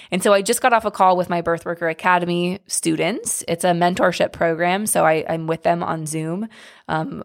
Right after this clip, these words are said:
every other week, and they're with one of their other coaches every other week. So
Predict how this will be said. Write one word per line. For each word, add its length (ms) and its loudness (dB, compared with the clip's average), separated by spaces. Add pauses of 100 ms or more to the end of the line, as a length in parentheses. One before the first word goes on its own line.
(120)
every 320 2
other 200 2
week, 300 -2
and 140 0
they're 120 2
with 360 -4
one 120 -4
of 60 -8
their 160 0
other 220 4
coaches 540 -2
every 200 0
other 180 2
week. 300 -6
So 300 -4